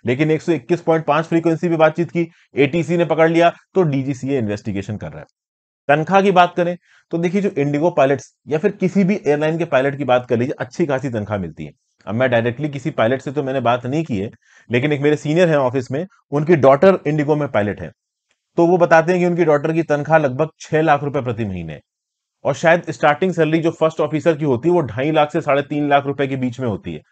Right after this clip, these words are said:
per month। तो आप कह सकते हो कि भाई बहुत ही अच्छी तनख्वाह है, कहां मिल रहे हैं आज की डेट में यार पांच छह लाख रुपए प्रति महीने?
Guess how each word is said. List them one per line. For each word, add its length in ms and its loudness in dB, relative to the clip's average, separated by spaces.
per 100 4
month। 280 -8
तो 100 4
आप 120 4
कह 100 0
सकते 280 0
हो 60 6
कि 80 0
भाई 200 0
बहुत 320 0
ही 80 6
अच्छी 220 2
तनख्वाह 340 -4
है, 80 -8
कहां 320 -4
मिल 140 2
रहे 160 0
हैं 80 2
आज 120 -4
की 100 -2
डेट 180 0
में 100 -4
यार 180 -2
पांच 260 -6
छह 80 -2
लाख 200 0
रुपए 180 -6
प्रति 260 -6
महीने? 300 -6